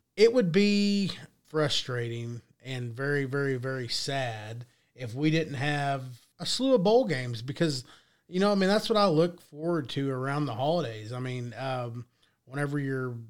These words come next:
spending time with your family, whenever you're hanging out with your friends, I mean, watching college football in December and in January, I mean, that's, has been like a, kinda like a tradition for everybody.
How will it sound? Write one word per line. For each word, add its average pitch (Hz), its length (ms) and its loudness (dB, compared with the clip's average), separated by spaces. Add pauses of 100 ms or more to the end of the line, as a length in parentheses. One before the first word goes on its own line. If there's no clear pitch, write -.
spending 147 340 -4
time 143 220 -2
with 139 160 -4
your 131 80 -10
family, 135 420 -6
whenever 131 280 -6
you're 127 100 -8
hanging 139 220 -4
out 135 120 -8
with 131 120 -14
your 127 100 -18 (100)
friends, 131 460 -6
I 127 60 -6
mean, 123 340 -8 (260)
watching 170 400 0
college 156 480 -2
football 123 720 -4 (460)
in 151 480 2
December 160 760 0 (220)
and 135 140 -10
in 151 160 2
January, 131 560 -2
I - 20 -6
mean, 127 160 -6
that's, - 520 -4 (260)
has 131 240 -6
been 147 340 2
like 135 260 -6
a, 117 300 -8 (120)
kinda 185 180 -2
like 196 200 -2
a 165 60 -2
tradition 147 640 -2
for 123 180 -8
everybody. 143 640 -4